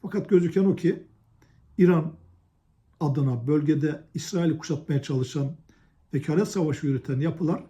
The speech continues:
tasfiye olacak ve yetmişli yıllardan kalan Marksist örgütler de Irak ve Suriye'den tasfiye olacak. Bu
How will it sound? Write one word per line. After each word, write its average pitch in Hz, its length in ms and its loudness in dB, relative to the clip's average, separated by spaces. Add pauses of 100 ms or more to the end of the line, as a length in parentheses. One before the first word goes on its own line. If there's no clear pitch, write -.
(320)
tasfiye 190 400 4
olacak 185 440 4 (540)
ve 143 320 -2 (120)
yetmişli 156 420 -2
yıllardan 165 360 2
kalan 156 260 0
Marksist 147 420 -4
örgütler 135 500 -2
de 185 260 -2
Irak 170 260 0
ve 160 60 -2
Suriye'den 151 420 0
tasfiye 180 380 -2
olacak. 185 360 2 (380)
Bu 165 340 4